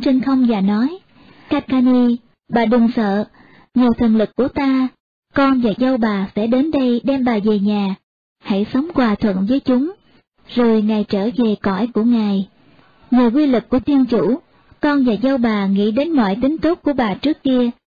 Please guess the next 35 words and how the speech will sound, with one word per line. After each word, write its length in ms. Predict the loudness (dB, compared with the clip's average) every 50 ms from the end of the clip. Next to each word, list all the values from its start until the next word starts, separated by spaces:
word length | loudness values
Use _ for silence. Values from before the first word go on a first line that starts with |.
| _ _ _ _ -2
và 120 | -2 0
đi 160 | 2 2 0 0
tìm 340 | 0 0 2 2 2 2 0
khắp 240 | -2 -4 -6 _ -2
thôn 220 | -2 0 2 0
làng. 340 | 0 0 0 0 -2 -2 -4 -6 _ _ _ _ _ _ _ _ _ _ _ _
Họ 220 | -4 -2 0 0 0
thấy 200 | 0 -2 -2 0
bà 280 | 0 0 0 -2 -2
đã 120 | -2 -4 -2
đi 240 | -2 -2 -2 0 0
về 240 | 0 0 0 0 -2 -2 -4
phía 120 | -2 0
nghĩa 180 | 2 2 2 2
địa. 300 | 0 -2 -2 -2 -4 -6 -8 _ -20 -20 _ _ _ _ _
Họ 240 | -4 -2 -2 -2
theo 280 | -2 -2 -2 -2 -2 -2
con 180 | 0 0 0 0
đường 160 | 0 0 0
ấy 340 | -2 -2 -2 0 -2 -2 -2
và 100 | -4 -2
gọi 200 | -2 -2 -2 -2
bà. 360 | -2 -2 -2 -2 -2 -2 -4 -6 -10 _ _ _ -20 _ _ _ -2
Khi 160 | -2 0 0
gặp 180 | 0 -2 -2 -2
lại 160 | -4 -2 -2
bà, 360 | -2 -2 -2 -2 -2 -4 -4 -8 -12 -20 -20 _ _ _
họ 160 | -4 -4 -4 -2 0
quỳ 220 | 0 2 2 0
xuống 240 | 0 -2 -4 -4 -2 -2
chân 220 | -2 0 0 0
bà 280 | 0 -2 -2 -2 -4 -4 -4 0
xin 180 | 0 2 2 2
lỗi 160 | 2 0 0
bà 320 | -2 -2 -4 -4 -4 -6